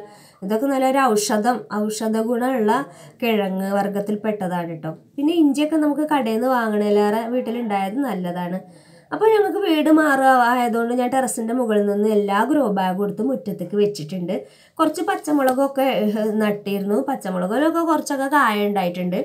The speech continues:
അപ്പോൾ ഈ ഗ്രോ ബാഗൊക്കെ ഞാൻ എൻ്റെ, ഉം, പിന്നെ, ഏഹ്,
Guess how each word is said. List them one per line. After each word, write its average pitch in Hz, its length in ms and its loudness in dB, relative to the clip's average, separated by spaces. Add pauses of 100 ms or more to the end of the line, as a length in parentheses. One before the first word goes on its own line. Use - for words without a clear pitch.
(300)
അപ്പോൾ - 180 -8
ഈ 370 60 -2
ഗ്രോ 320 240 2
ബാഗൊക്കെ 247 380 0
ഞാൻ 285 200 2 (240)
എൻ്റെ, 233 280 -2 (120)
ഉം, 208 220 -6 (220)
പിന്നെ, 202 320 -4 (440)
ഏഹ്, 185 380 -4